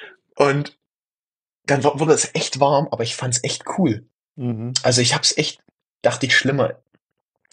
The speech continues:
Speaker 1: ich hab's mir schlimmer vorgestellt. Und dann hab ich aber auch gemerkt, wie,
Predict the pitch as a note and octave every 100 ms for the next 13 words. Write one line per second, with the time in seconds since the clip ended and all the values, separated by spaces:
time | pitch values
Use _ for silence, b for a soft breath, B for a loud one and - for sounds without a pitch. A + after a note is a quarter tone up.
0 | - - A#2 C#3+ - B2 A#2+ F#2+ - -
1 | - B B B B - A#2+ D#3+ F#3 E3
2 | C#3 A#2+ A#2+ A#2 D3+ D#3 B2 A#2+